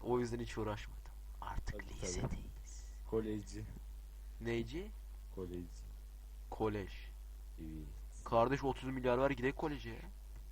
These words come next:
Speaker 2: Tamam işte, ver parayı, gideyim yani. Sonra benim de notlarımı şey yapsınlar.
Speaker 1: Ne yapsınlar?
Speaker 2: <laughs>
Speaker 1: Lan matematiğim elli dört düşüyor, bir puan vermediğim mi?
Speaker 2: İşte.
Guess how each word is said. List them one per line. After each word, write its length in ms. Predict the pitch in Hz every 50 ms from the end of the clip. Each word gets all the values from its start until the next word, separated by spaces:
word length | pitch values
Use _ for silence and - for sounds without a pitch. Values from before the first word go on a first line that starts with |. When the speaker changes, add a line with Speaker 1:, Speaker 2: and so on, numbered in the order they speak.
| - - - - - - - - - - - - - - - - -
Speaker 2:
Tamam 240 | 92 90 90 95 101
işte, 240 | - - 101 98
ver 120 | 98 107 113
parayı, 300 | - - 92 92 104 107
gideyim 220 | 107 104 117 117 117
yani. 220 | 110 98 90 95 - - - - - - -
Sonra 320 | - - 135 127 131 120
benim 200 | 131 131 135 143
de 120 | 147 139 139
notlarımı 400 | 131 123 - - 123 127 139 -
şey 160 | - 151 151
yapsınlar. 400 | 156 - - - 123 113 113 - - - - - - - - - - -
Speaker 1:
Ne 60 | 123
yapsınlar? 540 | 135 139 139 - - 143 143 147 165 190 220 - - - - - - -
Speaker 2:
<laughs> 80 | 147 139 143 147 - - 147 151 - - - - - - - - - - -
Speaker 1:
Lan 140 | 151 175 190
matematiğim 600 | 190 185 180 190 190 175 180 185 - 208 196 185
elli 180 | 180 170 180 185
dört 180 | 208 226 - -
düşüyor, 280 | 226 185 - 202 175
bir 100 | 180 175
puan 260 | - 185 175 180 202
vermediğim 420 | 226 233 233 220 214 175 160 147 135
mi? 120 | 131 123 - - - - - - - - - - 117
Speaker 2:
İşte. 300 | 113 - - - 120